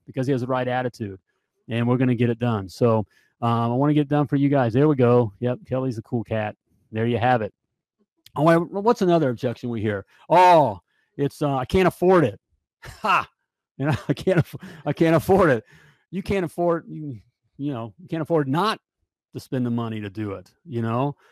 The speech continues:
Let me ask you a question. What's, what's more expensive? Um, you know, a little bit of money, you know, spent on bettering yourself and, and positioning your business, um, and having the freedom that you want, or, um, going bankrupt. I can tell you,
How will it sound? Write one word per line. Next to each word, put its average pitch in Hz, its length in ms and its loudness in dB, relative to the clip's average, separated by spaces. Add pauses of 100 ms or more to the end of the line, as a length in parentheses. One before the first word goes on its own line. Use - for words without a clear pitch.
(140)
Let 156 100 -2
me 175 60 2
ask 175 160 0
you 165 60 2
a 151 40 -2
question. 156 460 0
What's, 139 260 -6
what's 170 240 -4
more 170 160 -2
expensive? 139 760 -8 (440)
Um, 117 800 -4 (680)
you 147 120 -2
know, 131 100 0
a - 20 -2
little 151 220 2
bit 147 160 4
of 139 60 2
money, 156 440 2 (400)
you 131 160 -4
know, 127 380 -2
spent 156 420 0
on 123 260 0
bettering 151 320 4
yourself 151 540 2
and, 117 180 0
and 110 320 -6
positioning 139 460 0
your 117 140 0
business, 147 800 0 (380)
um, 110 500 -6
and 107 120 -8
having 139 200 0
the 110 80 -2
freedom 147 360 4
that 135 80 0
you 131 140 2
want, 139 400 2
or, 123 400 0
um, 117 300 -4
going 139 240 2
bankrupt. 123 500 -4
I 139 100 -4
can 151 140 -4
tell 180 240 2
you, 123 300 2